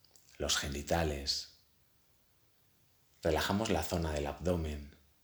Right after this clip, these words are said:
y dejamos que se relaje también toda la espalda,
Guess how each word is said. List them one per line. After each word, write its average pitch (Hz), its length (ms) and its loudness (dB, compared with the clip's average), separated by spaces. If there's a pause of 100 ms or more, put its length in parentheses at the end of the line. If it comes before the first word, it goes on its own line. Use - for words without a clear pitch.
(1300)
y - 100 -2
dejamos 95 400 0
que 90 140 -2
se - 160 4
relaje 78 800 -2
también 76 500 -6
toda 76 260 -6
la 71 100 -8
espalda, 76 640 -4